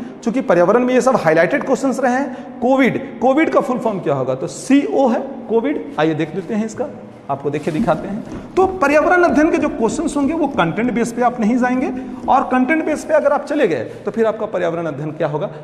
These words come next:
थोड़ा सा आपका गड़बड़ा जाएगा। Content की knowledge तो आपको रखनी ही है, साथ ही साथ जो सबसे अहम knowledge रखनी है छात्रगण, और वो आपको knowledge रखना है day to day जो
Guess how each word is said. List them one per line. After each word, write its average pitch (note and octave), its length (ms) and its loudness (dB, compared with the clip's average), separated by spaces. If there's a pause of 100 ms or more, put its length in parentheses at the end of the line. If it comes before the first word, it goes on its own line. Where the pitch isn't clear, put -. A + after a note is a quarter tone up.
(140)
थोड़ा F3 160 0
सा C#3 120 -6
आपका B2 180 -4
गड़बड़ा B2 280 0
जाएगा। C#3+ 220 0
Content G3 460 -2
की A#3+ 80 -4
knowledge D#3 320 -2
तो D#3 60 0
आपको D3+ 200 -2
रखनी B2 280 -4
ही A3 120 2
है, C4 360 -2
साथ - 240 2
ही C#4+ 60 -2
साथ C4 140 2
जो A#3+ 140 -2
सबसे B3+ 360 -2
अहम A3 360 -2
knowledge D#3 320 0
रखनी B2 260 -6
है B2+ 120 -6
छात्रगण, B2+ 380 -6 (240)
और C#3 120 0
वो E3 140 0
आपको E3 240 0
knowledge B2 320 -4
रखना C3 240 -6
है F#3+ 200 -2 (480)
day D4+ 200 4
to C4 180 2
day F3+ 160 6
जो D#3+ 140 0